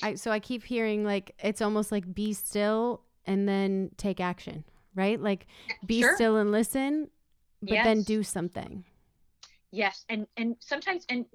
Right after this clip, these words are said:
Speaker 2: repetitively in God's word, in the Psalms especially,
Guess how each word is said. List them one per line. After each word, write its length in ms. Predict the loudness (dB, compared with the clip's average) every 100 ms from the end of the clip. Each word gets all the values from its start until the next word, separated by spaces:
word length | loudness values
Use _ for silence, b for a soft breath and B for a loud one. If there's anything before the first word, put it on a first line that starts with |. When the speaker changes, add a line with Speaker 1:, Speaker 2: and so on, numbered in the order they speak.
| -20 -8
Speaker 2:
repetitively 720 | -6 -2 -4 -2 -2 -2 -2
in 200 | -6 -6
God's 380 | -2 -2 -2 -10 -6
word, 220 | -2 -2
in 80 | -4
the 60 |
Psalms 480 | -8 -6 -4 -4 -6
especially, 600 | -10 -6 -6 -4 -6